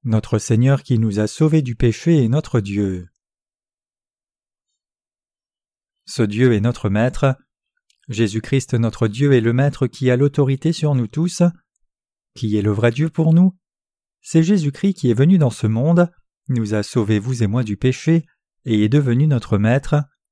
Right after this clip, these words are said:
Il est notre Dieu que nous devons servir de tout cœur. Il est notre Dieu qui mérite d'être adoré par nous. C'est une foi correcte de professer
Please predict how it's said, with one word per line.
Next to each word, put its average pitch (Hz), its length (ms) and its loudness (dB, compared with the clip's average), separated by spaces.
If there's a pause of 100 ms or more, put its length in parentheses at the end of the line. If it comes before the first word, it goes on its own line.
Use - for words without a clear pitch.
(440)
Il 107 200 -4
est 101 60 0
notre 104 300 -2
Dieu 107 240 0
que 117 140 0
nous 107 140 0
devons 101 260 -2
servir 101 400 -2
de 98 80 -6
tout 143 180 -4
cœur. 160 460 2 (1200)
Il 120 200 0
est 110 60 2
notre 104 320 0
Dieu 120 220 0
qui - 180 -8
mérite 110 300 -2
d'être 101 280 -4
adoré 123 360 -2
par 120 240 0
nous. 160 220 2 (1160)
C'est - 360 -6
une 160 160 2
foi 185 200 -2
correcte 139 540 -2
de 117 220 0
professer 165 760 -4